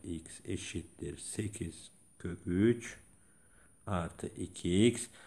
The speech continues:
X az tarafa geçerse iki x eksi x diyelim. Burası da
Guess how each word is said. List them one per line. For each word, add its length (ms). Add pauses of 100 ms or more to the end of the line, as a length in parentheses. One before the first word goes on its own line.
(200)
X 280
az 320
tarafa 300
geçerse 640
iki 340
x 180
eksi 340
x 300 (140)
diyelim. 420 (460)
Burası 380
da 260